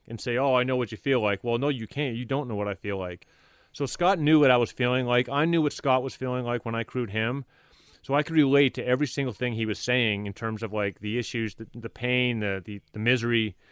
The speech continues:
Um, that's what makes us better friends, you know, 'cause we understand what each other feels like. No one else can understand that until you do it. And, uh,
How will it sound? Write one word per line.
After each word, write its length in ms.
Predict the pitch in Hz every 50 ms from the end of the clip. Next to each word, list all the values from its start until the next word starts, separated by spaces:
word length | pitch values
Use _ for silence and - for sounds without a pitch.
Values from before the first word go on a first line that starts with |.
| _ _ _ _ _ _ _ _ _ -
Um, 340 | 107 101 101 101 98 95 101
that's 240 | - 135 139 151 -
what 140 | 160 151 127
makes 260 | 139 135 139 135 -
us 380 | 139 123 110 - - - - - _ _ _ _ _ _ _ -
better 280 | - 104 131 127 117 107
friends, 440 | - - 127 143 170 135 101 92 98
you 60 | 101
know, 160 | 104 107 110
'cause 140 | - 113 117
we 100 | 120 117
understand 580 | 120 113 104 104 - - - 117 120 117 110
what 120 | 101 107 110
each 140 | 101 - 110
other 120 | 101 92
feels 320 | 85 - 101 104 107 98
like. 300 | 101 98 95 95 - _ _ _ _ - - _ _ _ _ _ _ _ _ _ _ - - - - -
No 200 | 151 131 135 139
one 120 | 147 143
else 220 | 139 127 117 - -
can 120 | - 113
understand 540 | 110 107 98 95 - - 120 113 110 107 101
that 140 | 98 95 90
until 240 | 98 - - 107 104
you 100 | 95 90
do 240 | 80 110 104 101
it. 160 | 95 95 90 -
And, 340 | 107 104 101 98 98 95
uh, 340 | 98 95 92 92 92 90 90